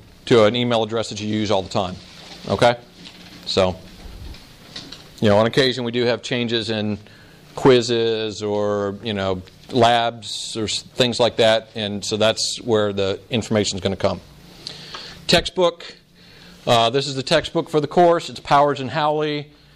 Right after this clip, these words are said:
uh, Exercise Physiology, Theory and Application of Fitness and Performance. Um, this is the seventh edition, which is pretty new, just came out last fall.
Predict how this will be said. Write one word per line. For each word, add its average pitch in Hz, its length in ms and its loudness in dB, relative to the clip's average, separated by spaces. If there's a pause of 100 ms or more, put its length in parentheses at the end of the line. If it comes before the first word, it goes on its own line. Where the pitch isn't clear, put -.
(240)
uh, 120 120 2
Exercise 131 440 2
Physiology, 131 600 0
Theory 131 280 0
and 127 80 -2
Application 127 600 -2
of 107 80 -6
Fitness 120 260 -6
and 113 100 -4
Performance. 151 800 0 (400)
Um, 110 460 2
this 113 260 0
is 131 300 4
the 127 120 -2
seventh 135 460 0
edition, 135 440 -2
which 120 160 -6
is - 60 -10
pretty 131 220 2
new, 127 240 -2
just 117 180 -6
came 135 160 -2
out 120 140 0
last 120 280 -4
fall. 135 440 2